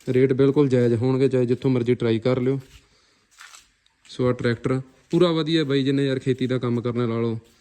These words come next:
ਦਸ ਕਿੱਲਿਆਂ, ਕਿੱਲਿਆਂ ਵਾਲਿਆਂ ਨੂੰ ਲਾ ਲਓ, ਪੂਰਾ ਘੈਂਟ ਟਰੈਕਟਰ ਹੈ ਇਹ। ਜਾਨ ਜੂਨ ਪੂਰਾ ਵਧੀਆ, ਤਸੱਲੀ ਕਰਾ ਕੇ ਬਾਈ ਖੁੱਲ੍ਹਾ ਵਾਹਣ ਦੇ ਦਾਂਗੇ ਜਦੋਂ ਲਾ ਲਓ ਤੁਸੀਂ ਲੈਣਾ ਹੋਇਆ, ਜਿਵੇਂ ਮਰਜ਼ੀ ਜੋ ਲਿਓ।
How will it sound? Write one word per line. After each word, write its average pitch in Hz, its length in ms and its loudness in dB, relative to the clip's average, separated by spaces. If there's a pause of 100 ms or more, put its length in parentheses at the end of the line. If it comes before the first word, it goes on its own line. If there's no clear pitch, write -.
(580)
ਦਸ 131 220 -2
ਕਿੱਲਿਆਂ, 135 460 0
ਕਿੱਲਿਆਂ 139 400 4
ਵਾਲਿਆਂ 135 340 2
ਨੂੰ 135 120 0
ਲਾ 131 100 0
ਲਓ, 131 100 0
ਪੂਰਾ 135 240 -2
ਘੈਂਟ 127 240 -4
ਟਰੈਕਟਰ 110 320 -8
ਹੈ 101 100 -4
ਇਹ। 95 180 -8 (440)
ਜਾਨ 131 340 -2
ਜੂਨ 135 260 0
ਪੂਰਾ 131 320 -4
ਵਧੀਆ, 131 380 -4 (800)
ਤਸੱਲੀ 143 380 0
ਕਰਾ 135 260 -2
ਕੇ 135 120 0
ਬਾਈ 135 260 0
ਖੁੱਲ੍ਹਾ 135 320 -4
ਵਾਹਣ 127 240 -2
ਦੇ 135 140 -2
ਦਾਂਗੇ 127 240 -2
ਜਦੋਂ 123 220 -4
ਲਾ 123 100 -4
ਲਓ 123 120 -2
ਤੁਸੀਂ 123 200 -4
ਲੈਣਾ 120 260 -4
ਹੋਇਆ, 120 300 -6 (300)
ਜਿਵੇਂ 127 240 0
ਮਰਜ਼ੀ 123 340 -2
ਜੋ 110 200 -2
ਲਿਓ। 120 180 -4